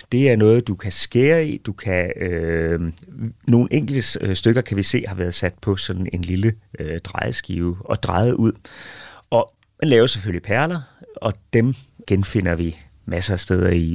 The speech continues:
i vikingetidens verden. Men, øh, en anden ting,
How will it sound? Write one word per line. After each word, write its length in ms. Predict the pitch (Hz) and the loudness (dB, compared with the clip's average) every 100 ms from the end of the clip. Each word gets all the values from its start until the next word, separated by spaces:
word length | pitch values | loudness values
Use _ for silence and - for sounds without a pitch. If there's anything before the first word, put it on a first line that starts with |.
| - | -2
i 300 | 87 87 87 | 0 0 0
vikingetidens 600 | 98 107 95 - 90 - | 0 0 -4 -4 -4 -2
verden. 300 | 87 98 101 - - - - - - - | 0 -2 -4 -10 -20 -18 -18 -20 -18 -2
Men, 300 | 117 117 113 - | 2 2 0 -4
øh, 200 | 104 98 - | -2 -2 -2
en 100 | 110 | 0
anden 180 | 110 175 | 0 0
ting, 260 | - 135 | -2 -4